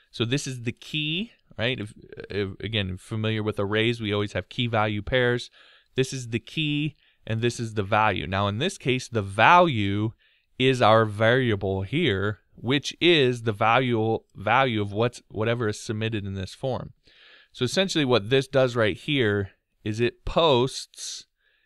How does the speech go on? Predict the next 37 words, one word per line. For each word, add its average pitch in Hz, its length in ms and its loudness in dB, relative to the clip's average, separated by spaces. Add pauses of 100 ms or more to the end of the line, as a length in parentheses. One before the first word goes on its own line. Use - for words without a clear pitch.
(240)
the 107 600 0
name 117 440 -2
that's 127 320 -2
entered 123 280 0
in 117 160 -2
this 127 380 -8
search - 420 -6
box 92 560 -2 (440)
to 120 500 4 (240)
process 113 500 -2
dot - 280 -4
P 95 180 -8
H - 200 -12
P. - 280 -10 (920)
Okay, 110 200 -4
so 107 140 -12
that's 113 240 4
what 120 180 -2
this 120 280 -4
is, 101 280 -8
is 98 180 -6
doing 101 340 -4
right 95 200 -10
here. - 300 -14 (720)
Then 143 580 4 (580)
we 117 180 0
have 123 280 4
to 120 200 -4
deal 113 380 -2
with 107 180 -2
the 107 60 -4
response. 101 640 -4
And 98 80 -12
so 107 140 -6
that's 107 280 0
what 107 200 -2
this 107 260 -2